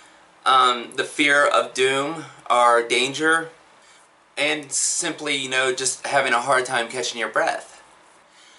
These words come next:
And anxiety attacks can build up over time, um, even months. And that's the reason why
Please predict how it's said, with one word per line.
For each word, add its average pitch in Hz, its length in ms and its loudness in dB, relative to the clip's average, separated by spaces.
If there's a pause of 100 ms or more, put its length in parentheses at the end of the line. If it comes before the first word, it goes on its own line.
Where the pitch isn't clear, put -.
(200)
And 151 220 -2
anxiety 156 560 2
attacks 139 460 0
can 135 180 -10
build 131 340 0
up 127 380 4 (260)
over 117 240 -2
time, 110 500 -2 (340)
um, 120 500 2
even 135 300 -4
months. - 560 -2 (840)
And 117 220 -4
that's 127 240 0
the - 80 -4
reason 120 320 0
why 110 600 2